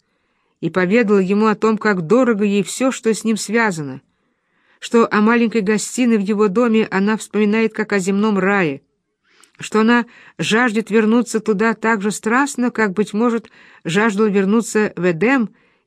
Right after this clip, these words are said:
изгнанная оттуда Ева. Не смея, однако, высказать свои чувства, она молча сидела рядом с Робертом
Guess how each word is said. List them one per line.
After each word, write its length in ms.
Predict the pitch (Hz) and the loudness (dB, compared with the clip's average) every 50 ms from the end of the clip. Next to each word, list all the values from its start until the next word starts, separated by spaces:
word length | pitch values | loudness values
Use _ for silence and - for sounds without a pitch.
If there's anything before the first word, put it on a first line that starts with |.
| _ - | _ 0
изгнанная 580 | 185 233 247 202 190 220 208 208 202 202 196 | 2 2 2 2 0 0 0 0 0 0 -2
оттуда 440 | - - 180 170 - 202 214 180 185 | -2 -4 -4 -4 -2 -2 -2 0 0
Ева. 460 | 175 156 180 208 214 185 147 131 131 - _ _ _ _ _ _ _ _ _ _ _ _ _ _ _ _ _ _ _ _ _ _ _ - | 0 0 2 2 2 0 -2 -6 -8 -12 _ _ _ _ _ _ _ _ _ _ _ _ _ _ _ _ _ _ _ _ _ _ _ -6
Не 140 | 170 175 165 | -4 -4 -4
смея, 280 | - 180 180 175 170 170 | -2 -2 -2 0 0 -2
однако, 340 | 156 165 170 165 160 170 160 | -2 -2 -4 -4 -4 -2 -2
высказать 400 | 175 170 165 - 160 156 151 - | -2 -2 -2 -4 -8 -10 -8 -8
свои 280 | - 156 165 160 156 | -6 -4 -2 -2 -2
чувства, 480 | 156 - 202 196 - - - 170 165 - - | -4 -6 -8 -10 -10 -8 -6 -6 -6 -4 -4
она 220 | 160 165 160 156 | -4 -4 -4 -2
молча 340 | 160 160 156 151 147 - - | -2 -2 -4 -4 -6 -10 -10
сидела 340 | - 165 147 147 156 147 147 | -10 -8 -6 -4 -4 -2 -2
рядом 300 | 147 147 139 139 143 143 | -2 -4 -4 -6 -8 -10
с 100 | - 156 | -6 -4
Робертом 500 | 180 190 180 175 156 160 - 151 156 | -4 -2 -2 -4 -6 -6 -8 -10 -10